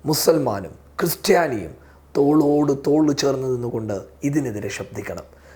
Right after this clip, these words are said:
കാരണം ഇതുപോലെയുള്ള വർഗീയ വാക്കുകളെ ഏറ്റുപിടിക്കാൻ അവർക്കിടയിൽ ഒരുപാട് ആളുകളുണ്ട്. ബുദ്ധിശൂന്യതയുള്ള എത്രയോ ലക്ഷക്കണക്കിന് ആളുകളാണ് ബി ജെ പിക്കകത്തുള്ളത്.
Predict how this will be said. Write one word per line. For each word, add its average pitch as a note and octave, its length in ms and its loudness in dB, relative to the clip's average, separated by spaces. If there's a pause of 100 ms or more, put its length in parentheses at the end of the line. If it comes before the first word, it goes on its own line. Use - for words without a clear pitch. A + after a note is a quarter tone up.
(140)
കാരണം C#3+ 340 2 (420)
ഇതുപോലെയുള്ള E3 680 6 (360)
വർഗീയ C#3 480 4 (120)
വാക്കുകളെ B2+ 480 2 (300)
ഏറ്റുപിടിക്കാൻ C3 680 0 (280)
അവർക്കിടയിൽ B2 540 0 (260)
ഒരുപാട് B2+ 460 4
ആളുകളുണ്ട്. G2 520 0 (800)
ബുദ്ധിശൂന്യതയുള്ള E3 1000 4 (580)
എത്രയോ D#3+ 560 2 (240)
ലക്ഷക്കണക്കിന് C#3 680 -4
ആളുകളാണ് A2+ 440 0 (220)
ബി B2+ 180 -6
ജെ F#3+ 160 0
പിക്കകത്തുള്ളത്. G2 640 -4